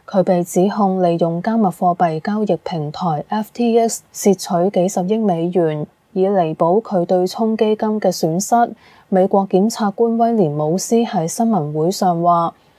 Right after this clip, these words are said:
涉嫌同謀嘅F T X聯合創辦人 Gary Wang 同對沖基金前C E O艾里森已經喺紐約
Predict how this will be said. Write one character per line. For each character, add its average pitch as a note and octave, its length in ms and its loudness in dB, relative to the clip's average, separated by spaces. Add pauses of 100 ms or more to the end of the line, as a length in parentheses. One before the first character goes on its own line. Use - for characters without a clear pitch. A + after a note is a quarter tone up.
(120)
涉 - 200 2
嫌 F3 280 2
同 E3 280 0
謀 E3 240 0
嘅 G#3 240 0
F A#3+ 240 2
T B3 180 2
X A#3+ 240 -2
聯 D#3+ 180 2
合 F3+ 140 0
創 G3 320 -2
辦 F#3 260 -2
人 E3 300 0
Gary A#3 480 0
Wang A#3 400 2 (360)
同 F#3 260 0
對 A3 180 2
沖 B3+ 300 0
基 B3 180 2
金 B3 260 0
前 D#3+ 320 -2
C A3+ 280 0
E A3 220 0
O A3 180 2
艾 F3 200 -2
里 E3+ 200 -2
森 A#3+ 440 0 (320)
已 G3 140 2
經 G#3+ 200 0
喺 G3 220 0
紐 F#3 200 4
約 F#3+ 180 2